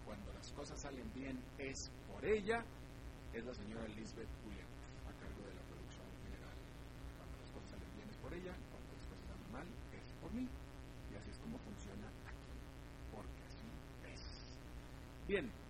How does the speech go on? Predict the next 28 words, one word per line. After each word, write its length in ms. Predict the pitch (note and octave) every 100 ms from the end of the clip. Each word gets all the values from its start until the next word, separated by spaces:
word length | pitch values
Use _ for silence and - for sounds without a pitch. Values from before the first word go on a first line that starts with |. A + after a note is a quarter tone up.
| - C#3
le 140 | D3
adelanto 560 | D3 D3+ E3 E3+ E3+ E3+
que 100 | D#3+
la 80 | C#3
entrevista 640 | B2 B2 B2+ D3 - D3+
de 180 | B2 B2+
hoy 500 | C#3+ D3+ D#3 D3+ D#3 B2 B2
va 320 | B2 C3 A#2+
a 60 |
ser 340 | - C3 B2+ B2 A#2+
con 160 | A2+ A#2
una, 760 | B2 B2+ B2+ B2 A#2 A2 G2+ G2 -
pues, 160 | A#2 A2+
una 140 | B2
autoridad 440 | A#2+ A2 A2 A#2 B2 A#2
médica 400 | C3+ C3+ A#2 A2 G2 A2 G2+
de 80 | G2+
Costa 320 | - - A2
Rica. 340 | A#2+ C#3+ D3 - - - - - -
Eh, 180 | - A#3 -
se 120 | -
la 80 | A2+
recomiendo 760 | A2+ A#2+ A#2+ C3+ C#3+ C#3+ B2 -
a 640 | A2 G#2+ G#2 G2 F#2+ F#2+ F#2
usted 340 | - - E3 D3
la 100 | B2
entrevista 640 | A2 A2+ A#2 C#3 D3+ - A#2+ -
porque, 760 | A2 A2+ - A2+ A2 G2+ -